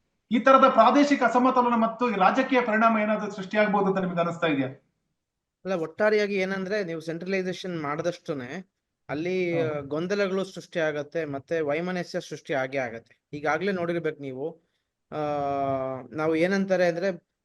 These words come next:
Speaker 2: ಸೆಂಟ್ರಲೈಸೇಷನ್ ಅಥವಾ ಒನ್ ಲ್ಯಾಂಗ್ವೇಜ್, ಒನ್ ಗವರ್ನಮೆಂಟ್, ಇದರಿಂದ ಯುನಿಟಿ ಅಚೀವ್ ಮಾಡ್ತೀವಿ ಅಂತ ತುಂಬಾ ಜನ ಅನ್ಕೊಂಡಿದ್ದಾರೆ. But ಆದ್ರೆ ಯಾವತ್ತು ಡೈವರ್ಸಿಟಿನ ರೆಸ್ಪೆಕ್ಟ್ ಮಾಡ್ತೀವಿ,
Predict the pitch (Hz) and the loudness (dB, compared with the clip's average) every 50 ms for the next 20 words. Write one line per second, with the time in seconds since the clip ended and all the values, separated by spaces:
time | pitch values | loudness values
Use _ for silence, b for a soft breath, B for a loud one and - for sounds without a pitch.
0 | _ - - 185 170 170 180 196 208 202 196 196 190 196 - 190 180 175 175 175 | _ -4 -2 -2 -2 0 0 2 2 2 4 2 -2 -2 -4 -4 -4 -2 -2 -2
1 | 170 170 160 151 151 - 156 156 156 156 151 151 147 147 143 143 160 160 170 170 | -2 0 -2 -2 -4 -4 -4 0 0 2 2 2 2 0 2 2 2 2 2 0
2 | 165 160 160 156 156 160 156 147 151 151 151 139 147 151 160 165 165 170 156 160 | 0 0 0 0 0 -2 -2 0 0 0 0 0 0 0 0 0 0 -2 -2 -2
3 | 156 156 151 147 143 143 143 135 - _ _ _ _ _ _ 147 151 160 175 175 | -2 -2 -2 -4 -4 -6 -8 -10 -14 _ _ _ _ _ _ -8 -4 -2 -2 0
4 | 175 175 170 180 175 170 156 165 175 196 208 196 202 214 202 196 185 170 147 147 | 0 2 4 4 4 4 2 0 0 0 0 0 0 2 2 4 4 2 2 0
5 | - - 185 175 170 165 156 156 - 165 156 151 151 151 156 156 165 156 156 160 | -2 -4 -2 -2 -2 -2 -4 -4 -4 -4 -4 -4 -4 -6 -8 -8 -6 -4 -4 -2
6 | 147 156 147 143 139 143 139 139 143 139 131 127 123 123 123 131 147 156 139 143 | -2 -2 -4 -2 -4 -6 -6 -8 -8 -8 -8 -8 -8 -8 -8 -8 -8 -6 -6 -6
7 | 139 - 131 123 135 156 175 180 170 156 180 202 196 202 _ _ _ _ _ _ | -6 -4 -4 -2 -2 -2 0 0 0 0 0 -2 -4 -10 _ _ _ _ _ _
8 | _ - 135 127 135 151 170 185 180 - 208 202 - 156 151 160 175 190 190 - | _ -6 -4 -2 0 2 2 0 2 2 -2 0 2 2 0 2 0 -2 -4 -4
9 | 208 190 196 185 185 175 165 156 - - _ 170 165 - 160 160 151 147 151 - | -6 -6 -6 -4 -2 -2 -2 -4 -4 -8 _ -8 -8 -6 -8 -8 -8 -8 -8 -8
10 | 151 143 139 151 156 165 160 160 | -10 -8 -8 -8 -8 -8 -10 -12